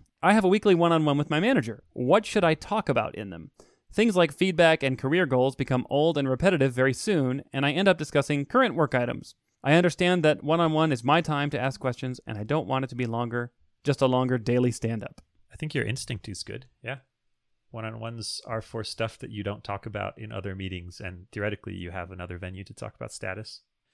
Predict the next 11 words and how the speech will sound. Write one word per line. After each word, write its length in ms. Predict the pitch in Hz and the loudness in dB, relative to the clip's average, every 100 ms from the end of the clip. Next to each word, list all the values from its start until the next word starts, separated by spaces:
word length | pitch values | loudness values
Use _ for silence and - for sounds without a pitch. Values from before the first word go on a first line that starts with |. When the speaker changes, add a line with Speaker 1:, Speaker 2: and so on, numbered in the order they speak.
| _ | _
Speaker 2:
It's 160 | 135 - | -6 -2
sort 180 | 196 190 | -2 0
of 60 | |
like 320 | 185 180 - - | 0 0 -2 -2
the 120 | 147 | 2
old 240 | 147 135 | 2 2
joke 280 | 139 139 - | 0 0 0
about 420 | 127 120 107 - | 2 4 2 0
those 160 | 165 - | -6 -2
two 160 | - | -2
books, 380 | 135 135 - - | 0 0 -2 -8